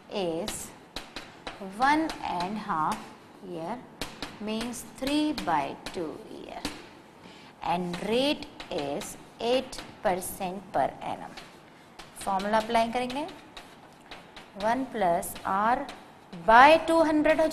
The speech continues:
जाएगा, because it is half yearly, compounded half yearly। Amount is equal to P is सिक्सटी टू फ़ाइव हंड्रेड, वन plus R is eight by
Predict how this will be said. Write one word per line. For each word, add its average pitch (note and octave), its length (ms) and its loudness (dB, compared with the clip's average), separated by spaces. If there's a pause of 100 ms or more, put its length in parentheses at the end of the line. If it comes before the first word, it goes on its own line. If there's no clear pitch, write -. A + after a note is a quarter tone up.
जाएगा, D4+ 400 2 (100)
because G3+ 580 4 (140)
it C#4 320 0
is - 240 6 (580)
half A#3 320 2
yearly, F3 340 -2 (120)
compounded A#3 560 4
half E3 200 4
yearly। - 240 -6 (880)
Amount A3 420 0
is A3 140 -2
equal F3 400 -4
to F#3 220 -6 (100)
P C4+ 180 0 (120)
is F#3+ 480 -2 (680)
सिक्सटी - 520 -8
टू C4 120 -4 (500)
फ़ाइव C#3+ 300 -4
हंड्रेड, F3 460 -6 (1000)
वन A3 460 0
plus F3 440 2 (200)
R G#3 320 6
is C4+ 180 -2 (200)
eight F#3 400 -4 (240)
by F3+ 280 4